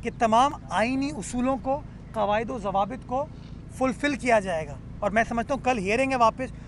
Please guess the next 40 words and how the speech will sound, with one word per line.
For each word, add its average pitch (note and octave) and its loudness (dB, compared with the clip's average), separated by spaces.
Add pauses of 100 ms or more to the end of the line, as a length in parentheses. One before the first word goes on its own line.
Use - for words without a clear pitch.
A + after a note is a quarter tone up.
(120)
सुप्रीम A3+ -6
कोर्ट B3 -2
में, D4 -4
सुप्रीम A#3+ -4
कोर्ट A#3+ 0
भी B3 -4
इसको - -6
भी, A#3+ -2
इस - -6
मामले G#3 0
को B3+ 0 (300)
देखना A#3+ 2
चाहिए B3 -2 (240)
कि A#3 2
अगर A#3 2
यकीन B3 -2
दहानी A#3+ 4
कराने A3+ 0
के C4 -2
बावजूद G3 -4
इस A3+ -6
process A#3 -2
को C4+ -6
फॉलो A3 -2
नहीं A3+ -4
किया A3+ 2
जा G#3 4
रहा B3 -2 (220)
तो A3 -4
कोई A#3 -2
ना B3 2
कोई, A#3 0 (260)
मैं G#3 4
समझता G3+ 0
हूँ G#3 2
हम G#3+ 2
सब - -2
की A#3+ -4
जिम्मेदारी F#3+ 2
है A#3 0